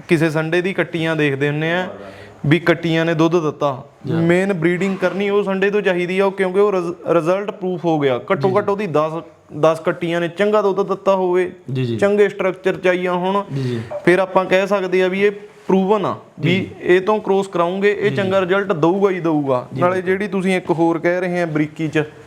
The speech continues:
Speaker 2: ਜੀ, ਜੀ।
Speaker 1: ਵੀ ਤੁਸੀਂ ਇਹ ਥੋੜ੍ਹਾ, ਛੋਟੇ ਵੀਰ ਦੇਖਿਓ, ਸਾਈ ਸਾਹਿਬ ਵੀ ਨਾਲ ਆ ਰਹੇ ਆ,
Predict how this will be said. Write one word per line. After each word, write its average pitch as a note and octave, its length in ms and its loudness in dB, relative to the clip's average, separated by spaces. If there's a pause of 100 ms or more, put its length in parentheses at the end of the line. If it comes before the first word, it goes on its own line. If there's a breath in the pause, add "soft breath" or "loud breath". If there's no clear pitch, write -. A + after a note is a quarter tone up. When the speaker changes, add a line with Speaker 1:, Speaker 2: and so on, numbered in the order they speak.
(100)
Speaker 2:
ਜੀ, A#2 100 -2
ਜੀ। G#2 120 -6 (760)
Speaker 1:
ਵੀ F#3 100 8
ਤੁਸੀਂ G3 480 2 (240)
ਇਹ F#3+ 240 4 (140)
ਥੋੜ੍ਹਾ, F#3+ 340 2 (100)
ਛੋਟੇ F3+ 200 2
ਵੀਰ G#3 140 2
ਦੇਖਿਓ, D3 640 0
ਸਾਈ D#3+ 220 0
ਸਾਹਿਬ F3 220 2
ਵੀ F3+ 80 -6
ਨਾਲ E3 260 0
ਆ D3+ 100 2
ਰਹੇ E3 300 -4
ਆ, E3 100 -4